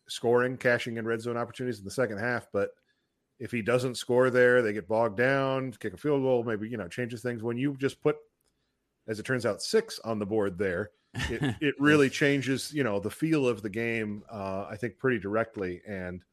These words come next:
Speaker 1: yeah, I, I mean, that's just, that's the sort of stuff that this defense has continued to do this year that we were bemoaning last year. It felt a lot of last year like the bounce of the ball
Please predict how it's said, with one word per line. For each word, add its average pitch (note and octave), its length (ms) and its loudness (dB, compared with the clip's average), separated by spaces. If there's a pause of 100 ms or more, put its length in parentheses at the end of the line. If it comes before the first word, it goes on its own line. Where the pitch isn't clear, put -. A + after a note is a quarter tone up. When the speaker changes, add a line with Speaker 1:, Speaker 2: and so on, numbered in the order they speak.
(1500)
Speaker 1:
yeah, C#3 180 -4
I, C3 140 4 (100)
I - 20 0
mean, B2+ 160 2
that's C3 180 4
just, C3+ 180 0
that's C#3 200 4
the C#3 80 -2
sort C#3+ 180 6
of C3+ 60 0
stuff C3+ 260 4
that - 160 -2
this A#2 200 -2
defense B2+ 440 -2
has A2+ 160 -2
continued B2+ 440 -2
to A#2+ 80 -4
do A#2 240 0
this B2 260 -2
year C3 260 4
that G#2+ 180 0
we G#2+ 100 -2
were G#2 160 0
bemoaning G#2+ 680 -2
last A2+ 460 -2
year. D#3 300 0 (840)
It G#2+ 120 -8
felt C3 300 4
a G2+ 80 -6
lot A#2+ 280 6
of C#3+ 60 6
last C3+ 280 4
year B2 100 2
like A2 140 0
the G#2+ 80 -2
bounce G#2+ 380 -2
of B2 60 -4
the G2+ 80 -6
ball G2+ 480 4